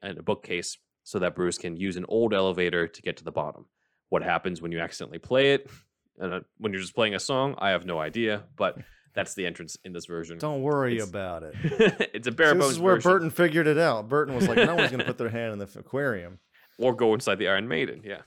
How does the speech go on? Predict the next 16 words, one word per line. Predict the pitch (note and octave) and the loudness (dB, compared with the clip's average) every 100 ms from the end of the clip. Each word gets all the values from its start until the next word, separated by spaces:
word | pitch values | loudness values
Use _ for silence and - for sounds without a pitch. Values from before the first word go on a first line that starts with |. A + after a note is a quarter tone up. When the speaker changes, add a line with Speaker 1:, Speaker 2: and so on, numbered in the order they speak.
| _ - | _ -8
Speaker 2:
Yeah, | A#2+ A#2+ G2+ | -2 -2 -2
yeah. | A2+ A2 | -2 0
Speaker 1:
So, | A2+ G2+ - _ - | 0 0 -6 _ -6
uh, | G2 F#2+ F#2+ F#2 - | -2 0 -2 -4 -8
production | B2+ C#3+ C3 B2+ | -2 -2 -2 -8
design | A#2+ B2 B2 | -2 0 0
was | G#2+ | -2
by | G2+ | -4
Nathan | G2 F#2 E2+ | -6 -10 -10
Crowley, | B2+ B2+ B2+ A#2+ A2+ | -4 0 0 -2 -6
set | - A2 | -10 -10
decoration | G2+ F#2 G2 - F#2 F2 | -8 -8 -10 -10 -16 -16
Gene | G#2 G#2+ G2+ | -12 -12 -12
Fode, | - A2 A2+ A2 A2 _ _ _ | -6 -2 0 -2 -8 _ _ _
Andrew | G#2+ F#2 F2 | -10 -6 -4
Hodgson, | A2 A2 - F#2+ G2+ G2+ | -2 -4 -8 -12 -12 -16